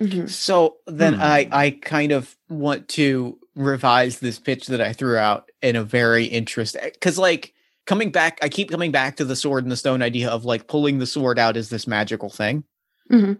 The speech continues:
Speaker 2: What if that thing that I described is not the culmination of the story,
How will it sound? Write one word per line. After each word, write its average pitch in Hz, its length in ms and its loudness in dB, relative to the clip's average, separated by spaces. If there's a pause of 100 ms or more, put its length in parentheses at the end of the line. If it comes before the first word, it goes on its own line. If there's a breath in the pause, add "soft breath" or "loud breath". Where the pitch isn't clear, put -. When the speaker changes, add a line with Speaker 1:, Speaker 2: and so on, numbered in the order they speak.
(220)
Speaker 2:
What 151 400 2
if 220 480 2 (360)
that 143 400 0
thing 160 600 -2
that 143 140 0
I 127 160 4
described 107 1080 -6 (440)
is 135 200 4
not 143 440 4
the 135 220 0
culmination 131 840 0
of 160 180 0
the 180 120 0
story, 240 640 -2